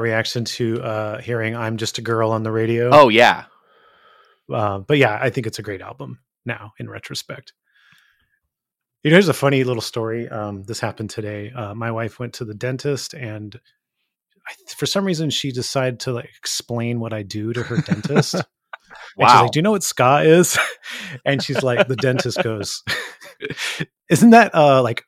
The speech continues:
Speaker 1: early Gwen Stefani?" <laughs>
Speaker 2: Wow. Okay. All right.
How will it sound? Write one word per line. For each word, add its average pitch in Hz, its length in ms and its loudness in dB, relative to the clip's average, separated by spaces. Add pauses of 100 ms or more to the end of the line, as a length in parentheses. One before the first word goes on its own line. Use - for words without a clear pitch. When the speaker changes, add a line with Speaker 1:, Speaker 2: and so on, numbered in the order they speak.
Speaker 1:
early 151 240 2
Gwen 135 240 2
Stefani?" 131 560 2
<laughs> - 100 4 (520)
Speaker 2:
Wow. 147 800 10
Okay. 208 540 8 (200)
All 185 180 6
right. 240 380 4